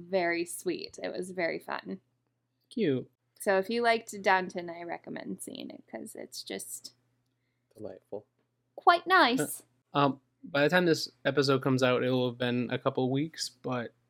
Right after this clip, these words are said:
Speaker 2: a couple weeks ago I saw the twenty-fifth anniversary of Men in Black in the theaters.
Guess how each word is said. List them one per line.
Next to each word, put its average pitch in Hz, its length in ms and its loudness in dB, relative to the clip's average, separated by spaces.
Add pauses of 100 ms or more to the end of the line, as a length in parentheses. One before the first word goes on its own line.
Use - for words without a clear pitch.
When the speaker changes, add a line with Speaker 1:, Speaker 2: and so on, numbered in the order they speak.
Speaker 2:
a - 40 -16
couple 123 280 -2
weeks 120 260 -4
ago 120 320 2
I 113 200 2
saw 107 760 0 (720)
the 107 500 -2
twenty-fifth 123 640 -2
anniversary 110 760 -2
of 104 100 -4
Men 104 240 -2
in 104 140 -4
Black 104 580 -8 (400)
in 113 320 0
the 117 80 -2
theaters. 123 800 0